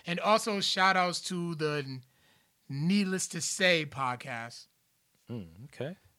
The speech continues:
Speaker 1: Yeah, I met them. They're, you know, local guys too. And, um, they basically said, "Get your ass on our show and we <laughs> will get on yours as well."
Speaker 2: <laughs>
Speaker 1: asap. So, um, I'm looking for it. We're gonna make that happen.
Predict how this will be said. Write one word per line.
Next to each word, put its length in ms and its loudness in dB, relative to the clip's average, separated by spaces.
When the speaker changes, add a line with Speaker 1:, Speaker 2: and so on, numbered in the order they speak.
Speaker 1:
Yeah, 340 4
I 80 4
met 200 -2
them. 180 -2
They're, 340 2
you 200 -4
know, 160 0
local 360 -2
guys 380 2
too. 540 0
And, 400 -2
um, 380 0
they 180 0
basically 680 0
said, 560 -4
"Get 260 0
your 200 0
ass 400 2
on 220 0
our 180 6
show 380 8
and 140 0
we 120 6
<laughs> 120 4
will 80 6
get 200 8
on 220 6
yours 280 4
as 160 -4
well." 280 0
Speaker 2:
<laughs> 160 -10
Speaker 1:
asap. 1040 2
So, 440 -4
um, 400 -4
I'm 340 6
looking 200 0
for 280 4
it. 120 -2
We're 120 2
gonna 120 4
make 220 0
that 220 2
happen. 420 -8